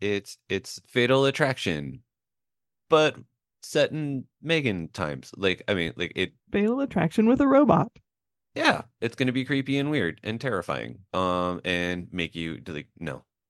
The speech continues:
Speaker 1: just no.
Speaker 2: Yeah.
Speaker 1: I don't wanna, I don't want an android in my house.
Speaker 2: Hard pass. Hard pass.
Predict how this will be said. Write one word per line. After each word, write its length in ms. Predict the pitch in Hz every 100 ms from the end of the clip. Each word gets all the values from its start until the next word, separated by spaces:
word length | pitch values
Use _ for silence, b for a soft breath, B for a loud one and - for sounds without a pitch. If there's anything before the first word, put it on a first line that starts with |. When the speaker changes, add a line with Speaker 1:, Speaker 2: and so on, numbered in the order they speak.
| _
Speaker 1:
just 160 | 71 69 _ _ -
no. 240 | 69 58 _ _ _ _ _ _ _ _ - _
Speaker 2:
Yeah. 220 | 208 190 180
Speaker 1:
I 40 |
don't 260 | - - 76
wanna, 200 | 73 -
I 100 | 82 -
don't 160 | 78
want 140 | - 73
an 100 | 71
android 460 | 76 76 69 69 64
in 140 | 69
my 120 | 67
house. 360 | 64 - - - _ _ _ _ -
Speaker 2:
Hard 200 | 226 208
pass. 460 | - - - - _ -
Hard 180 | 254
pass. 420 | 180 147 135 -